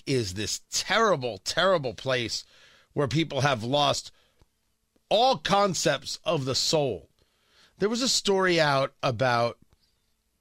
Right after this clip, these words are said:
how these kids beat up an eleven-year-old girl. They beat up an eleven-year-old girl, took video of it,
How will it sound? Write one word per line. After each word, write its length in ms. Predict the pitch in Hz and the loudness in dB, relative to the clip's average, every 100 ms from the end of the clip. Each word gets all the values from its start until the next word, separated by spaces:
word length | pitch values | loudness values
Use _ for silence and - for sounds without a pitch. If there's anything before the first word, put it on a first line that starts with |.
| _ _ _ _ _ | _ _ _ _ _
how 680 | - 143 139 127 117 113 101 _ _ _ _ _ _ _ _ _ _ 127 117 | -4 0 2 2 2 0 -6 _ _ _ _ _ _ _ _ _ _ -20 -16
these 340 | 135 143 123 - | -4 -2 0 -2
kids 720 | - - 226 156 110 92 - - _ _ _ _ _ 110 | -2 0 2 2 0 -6 -8 -10 _ _ _ _ _ -2
beat 220 | 165 233 | 2 4
up 180 | 240 196 | 2 2
an 60 | 170 | 2
eleven-year-old 800 | 151 160 170 170 156 147 139 107 | 4 2 2 2 2 2 0 0
girl. 320 | 131 107 82 _ _ _ _ _ _ _ _ _ _ _ _ _ _ _ _ _ | 0 0 -4 _ _ _ _ _ _ _ _ _ _ _ _ _ _ _ _ _
They 240 | 127 196 175 | -2 0 0
beat 440 | 107 190 247 285 - | 0 0 0 -2 -2
up 320 | 185 156 - _ _ - | -2 -2 -6 _ _ -2
an 120 | 151 | 2
eleven-year-old 960 | 151 139 160 208 262 254 220 214 202 139 | 2 2 2 2 0 2 2 2 0 0
girl, 400 | 147 131 101 - - _ _ - | 2 2 0 -4 -18 _ _ -2
took 220 | 220 139 | 0 0
video 580 | 131 175 269 269 214 147 | 0 0 2 2 4 4
of 180 | 120 | 2
it, 200 | 104 113 | 0 -4